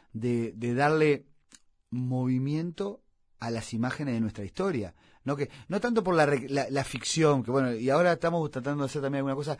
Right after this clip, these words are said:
por ejemplo, las obras de teatro que hay. Si, si vos ves actuada o en movimiento tu historia, o sea, eh, el cuadro de los treinta y tres orientales, siempre decimos lo mismo. Mirá, el otro día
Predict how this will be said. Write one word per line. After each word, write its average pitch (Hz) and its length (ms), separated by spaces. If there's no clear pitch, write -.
por - 100
ejemplo, 131 180
las 113 220
obras 131 240
de 110 100
teatro 110 400
que 104 200
hay. 127 180
Si, - 320
si - 240
vos 180 260
ves 202 200
actuada 135 800
o 131 140
en 135 60
movimiento 135 480
tu - 80
historia, 135 320
o 123 40
sea, 120 160
eh, 92 280
el 127 120
cuadro 208 200
de 220 40
los - 60
treinta 127 200
y - 20
tres 147 200
orientales, 147 480
siempre 175 200
decimos 147 240
lo 127 100
mismo. 120 400
Mirá, 120 200
el 113 80
otro 123 160
día 131 260